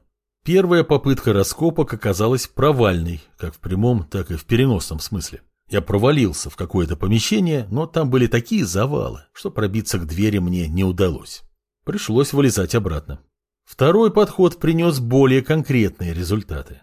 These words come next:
В соседнем доме я добрался-таки до нижнего уровня, но это была не библиотека.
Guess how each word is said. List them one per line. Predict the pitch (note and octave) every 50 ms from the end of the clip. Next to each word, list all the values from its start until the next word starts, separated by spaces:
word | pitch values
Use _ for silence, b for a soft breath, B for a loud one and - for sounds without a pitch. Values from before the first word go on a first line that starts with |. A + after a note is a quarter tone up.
| _ _ _
В | - -
соседнем | - E2 - - E2+ C#2 C#2 D#2+ D#2 D#2
доме | F2+ A#2+ D#3 E3+ D#3 C#3+ A#2
я | F2+ F#2+ D3
добрался-таки | F3 F3 D#3+ C#3 B2 B2+ B2+ C3+ C3+ B2 - A2 - G#2+ G2+ - G#2+
до | F2+ F#2+ G#2+ A2
нижнего | A2+ G#2 F2+ E2 - E2+ D#2+ E2+
уровня, | G#2+ D#3+ G3 F3+ E3+ D3+ D3+ D#3 C#3+
но | B2+ C3 E3+ F3+
это | - C3
была | A2+ B2 B2+ A#2+ A#2 A2+ A2+
не | G#2 A#2 C#3+ C#3 G2
библиотека. | D#2+ F2+ E2 F#2 G2 A2+ C3 B2 - - C2+ - - - -